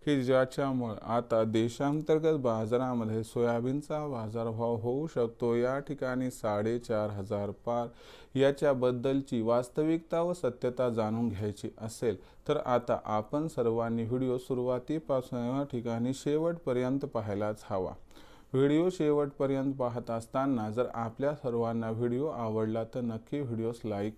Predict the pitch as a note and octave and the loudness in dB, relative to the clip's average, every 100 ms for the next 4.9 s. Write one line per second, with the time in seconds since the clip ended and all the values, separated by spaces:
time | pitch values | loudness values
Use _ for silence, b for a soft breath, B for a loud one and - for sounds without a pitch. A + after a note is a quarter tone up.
0 | - A#2 F#2 B B B - C#3 C#3 E3 | -4 -2 -2 B B B 0 0 2 -2
1 | F3+ C#3 C3 - C3 C3+ B2 A2 A2 A#2+ | 2 0 0 -2 0 0 2 0 2 2
2 | A#2+ A#2+ B2 C3 C#3 C3+ A2+ A#2+ C3 D3 | 0 2 2 4 0 0 2 2 2 2
3 | D3 A#2 A2 B2 A#2+ A#2 A2 G#2+ A2 G#2+ | 2 0 0 0 0 2 -2 -2 -4 -2
4 | A#2+ G#2 A2+ A#2 B2+ A2+ G#2 G#2 A2 | -2 0 0 0 -2 -2 -2 -2 -2